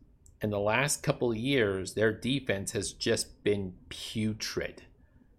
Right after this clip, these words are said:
I mean, the defense from their Super Bowl years would have never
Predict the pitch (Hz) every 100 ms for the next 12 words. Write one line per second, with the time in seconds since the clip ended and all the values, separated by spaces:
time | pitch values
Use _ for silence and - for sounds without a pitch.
0 | _ - - _ - _ - 127 120 113
1 | 104 98 - - 113 117 113 107 107 110
2 | - - - - - - _ - 104 143
3 | 170 190 - 107 92 - - - - 120
4 | 113 107 107 101 - - _ 131 117 110
5 | 104 98 - 156 156 123 104 95 85 -
6 | - - - - _ _ _ - _ _
7 | _ _ - _ - - 135 131 - 107
8 | 107 110 113 117 123 120 - - 107 90
9 | 90